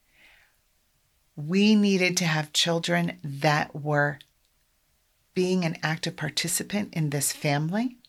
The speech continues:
They needed to actually have responsibility. They also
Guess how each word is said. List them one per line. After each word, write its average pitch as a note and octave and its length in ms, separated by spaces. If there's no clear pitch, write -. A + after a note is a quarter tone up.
They E3+ 640
needed D#3+ 760
to D#3 760
actually E3 840
have D#3+ 440
responsibility. D#3+ 1400
They F3 640
also D#3 840